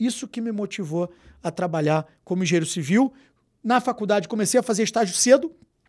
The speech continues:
e aí a vida é feita de escolhas, né? O que eu me lembro muito da faculdade é, são dos meus amigos que na época faziam, é, chopadas e, né, curtiam pra caramba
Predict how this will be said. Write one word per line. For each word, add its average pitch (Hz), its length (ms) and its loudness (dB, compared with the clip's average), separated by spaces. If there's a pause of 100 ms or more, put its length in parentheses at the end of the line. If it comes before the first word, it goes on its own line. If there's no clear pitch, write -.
(320)
e 185 120 2
aí 180 120 6
a 180 40 6
vida 180 180 4
é - 20 4
feita 185 280 0
de 123 80 -6
escolhas, 214 500 2 (260)
né? 185 300 0
O 175 60 -10
que 208 100 -4
eu 214 60 2
me 208 80 -2
lembro 202 240 -4
muito 202 160 -4
da 214 80 0
faculdade 180 520 -2 (380)
é, 175 580 2 (120)
são 196 200 -2
dos 170 120 -4
meus 196 180 0
amigos 180 560 -2
que 185 240 -6
na 180 140 -2
época 175 280 -4
faziam, 160 560 -2 (320)
é, 165 220 4
chopadas 175 920 0
e, 170 180 -6
né, 180 300 2
curtiam - 400 -4
pra 196 100 0
caramba 190 640 0